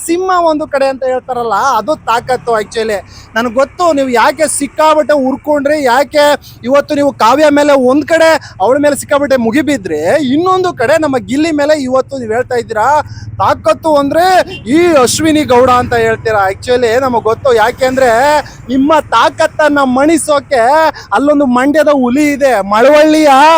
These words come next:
ಹುಲಿ ಇದೆ ಅಲ್ಲೊಂದು, ಆಯ್ತಾ? ನಿಮ್ಗೆ ಎಷ್ಟ್ ಚೆನ್ನಾಗಿ ಹೇಳ್ದ ಅವನು, ಏನಂತ?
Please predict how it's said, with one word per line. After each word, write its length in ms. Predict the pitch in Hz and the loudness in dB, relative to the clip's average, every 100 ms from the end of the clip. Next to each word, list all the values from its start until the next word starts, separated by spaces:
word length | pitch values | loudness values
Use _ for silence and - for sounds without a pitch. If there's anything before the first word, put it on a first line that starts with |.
| - | 0
ಹುಲಿ 560 | - 226 269 339 349 | -4 -2 2 4 2
ಇದೆ 120 | 330 311 | 2 2
ಅಲ್ಲೊಂದು, 500 | 262 269 254 233 196 | 2 2 0 0 0
ಆಯ್ತಾ? 680 | 190 269 202 226 320 240 - - 262 | 0 -2 0 2 2 0 -4 -8 -2
ನಿಮ್ಗೆ 420 | 294 294 285 294 | 0 2 2 2
ಎಷ್ಟ್ 240 | 285 247 | 2 2
ಚೆನ್ನಾಗಿ 340 | 269 294 339 339 | 0 2 2 2
ಹೇಳ್ದ 180 | 320 320 | 4 4
ಅವನು, 260 | 294 269 240 | 4 2 0
ಏನಂತ? 320 | 277 294 | 0 0